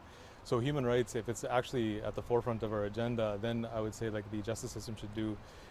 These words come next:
its work, its job, find the people that actually did this. Uh, if Canada is actually declaring that India is an actual actor in this, I think that's a first step towards acknowledging and a first step towards justice. Uh, but until we actually see people behind bars, until we see actually people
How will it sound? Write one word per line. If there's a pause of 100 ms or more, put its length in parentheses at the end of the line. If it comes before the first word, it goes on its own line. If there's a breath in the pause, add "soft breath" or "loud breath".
its
work,
its
job, (180)
find
the
people
that
actually
did
this. (440 loud breath)
Uh,
if
Canada
is
actually
declaring
that (340)
India
is
an
actual
actor
in
this,
I
think
that's
a
first
step
towards
acknowledging (380 loud breath)
and
a
first
step
towards
justice. (460 loud breath)
Uh,
but
until
we
actually
see
people
behind
bars,
until
we
see
actually
people